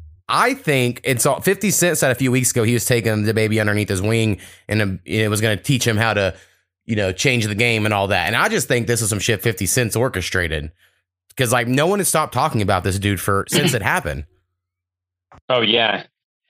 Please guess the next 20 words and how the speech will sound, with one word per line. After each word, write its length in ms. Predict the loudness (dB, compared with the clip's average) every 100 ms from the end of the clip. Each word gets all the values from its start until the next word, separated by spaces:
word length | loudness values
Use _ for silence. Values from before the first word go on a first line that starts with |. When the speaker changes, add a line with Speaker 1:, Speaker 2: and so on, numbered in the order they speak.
| -18 -6
Speaker 2:
And 140 | -4 -2
it's 180 | -2 0
so 200 | 0 0
funny 360 | 0 0 0
because 500 | 0 2 2 0 -6 -12 _ _ _ _ _ _ _
I 180 | 0 0
did 220 | 2 2
a 80 | 2
deep 260 | 2 0 2
dive 280 | 2 2 0
on 140 | 0
this. 280 | 0 0 -2
Like, 180 | 0 0
I've 160 | 0 -2 -2
listened 320 | -2 0 -2
to 40 | 0
some 180 | 0 0
of 60 |
his 220 | 0 0
music 540 | 2 2 2 0 0